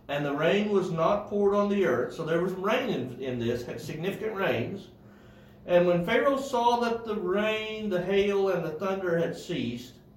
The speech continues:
he sinned yet more. And he hardened his heart, he and his servants. So the heart of Pharaoh was hard, neither would he let the children of Israel go, as the Lord had spoken by Moses. Interesting to me, uh,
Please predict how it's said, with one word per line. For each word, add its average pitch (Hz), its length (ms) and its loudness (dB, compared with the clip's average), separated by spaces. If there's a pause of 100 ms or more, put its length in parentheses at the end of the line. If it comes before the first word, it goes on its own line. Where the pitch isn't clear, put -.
(340)
he 151 160 -6
sinned 170 420 -2
yet 147 320 -4
more. 104 360 -6 (760)
And 131 120 -2
he 127 60 0
hardened 208 440 2
his 208 180 -2
heart, 117 480 -4 (220)
he 202 360 0
and 226 260 0
his 240 220 -6
servants. - 720 4 (540)
So 165 220 -4
the 147 100 -4
heart 220 240 2
of 233 120 -2
Pharaoh 208 280 0
was 208 180 -4
hard, - 460 -2 (520)
neither 202 380 0
would 196 160 4
he 185 100 0
let 170 240 2
the - 140 -10
children 175 320 0
of 170 60 0
Israel 170 260 2
go, 127 420 2
as 151 340 -2
the 143 80 -4
Lord 139 340 -2
had 135 120 -8
spoken 131 640 -6 (240)
by 123 200 -2
Moses. 117 540 -4 (160)
Interesting 208 500 0
to 160 80 -2
me, 151 340 -2 (800)
uh, 131 520 2